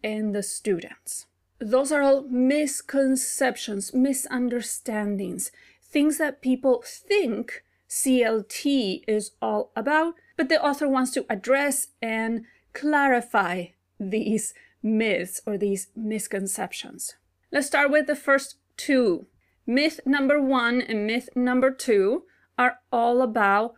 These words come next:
the issue of focus on form. The author is saying that it's not a matter of if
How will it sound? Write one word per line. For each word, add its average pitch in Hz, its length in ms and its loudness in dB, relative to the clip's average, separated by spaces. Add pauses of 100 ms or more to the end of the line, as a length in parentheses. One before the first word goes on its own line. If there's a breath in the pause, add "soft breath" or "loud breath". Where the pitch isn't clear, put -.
(120)
the - 180 -2 (100)
issue 254 600 0
of 226 260 0 (100)
focus - 640 -6
on 220 300 -4
form. - 540 -10 (480)
The 277 240 0
author 311 420 0
is 262 180 0
saying 240 220 0
that 233 120 2
it's 254 180 0
not 277 640 2 (160)
a 233 80 -4
matter 214 400 0
of 180 180 -2 (220)
if 269 560 -2